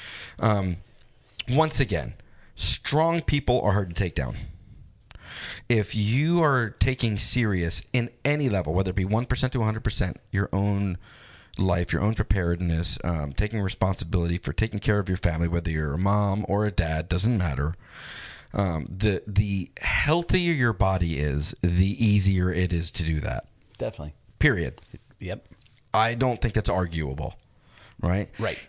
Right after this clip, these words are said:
Speaker 2: And if you're in the tension right now of,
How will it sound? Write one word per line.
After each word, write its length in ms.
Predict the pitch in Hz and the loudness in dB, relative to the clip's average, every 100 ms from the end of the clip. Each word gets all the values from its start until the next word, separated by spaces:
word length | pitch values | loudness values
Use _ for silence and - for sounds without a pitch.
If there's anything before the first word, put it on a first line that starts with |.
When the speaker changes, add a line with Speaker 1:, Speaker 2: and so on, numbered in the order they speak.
| - | -2
Speaker 2:
And 300 | 123 107 95 | 0 0 0
if 180 | 113 - | -2 0
you're 160 | 147 220 | 2 2
in 220 | 185 175 | 0 0
the 80 | 135 | 0
tension 600 | - - 151 139 - 95 | 2 2 2 0 -2 0
right 220 | 87 82 | 0 -2
now 360 | 78 73 62 57 _ | -2 -4 -4 -6 _
of, 460 | 98 90 82 - | -2 -2 -6 -14